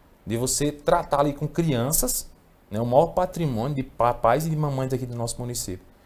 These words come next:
Tá? Mas a gente tem feito esse trabalho, Jeverton. Algumas pessoas não entendem, mas isso é de supra importância para o nosso município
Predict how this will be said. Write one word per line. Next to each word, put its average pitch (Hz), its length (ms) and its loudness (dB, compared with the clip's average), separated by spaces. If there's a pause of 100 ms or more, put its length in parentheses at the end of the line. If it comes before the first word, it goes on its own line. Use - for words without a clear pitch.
(380)
Tá? 92 140 -2
Mas 117 200 2
a 151 60 8
gente 160 240 0
tem 170 140 0
feito 156 240 -2
esse 143 120 -2
trabalho, 123 500 4 (100)
Jeverton. 95 560 -4 (420)
Algumas 131 300 2
pessoas 139 400 0
não 131 120 -4
entendem, 117 480 -8 (400)
mas 120 280 0
isso 139 200 0
é 139 60 2
de 131 140 -6
supra 151 440 0
importância 147 720 0
para 123 180 0
o 117 40 -4
nosso 110 280 -2
município 98 560 -4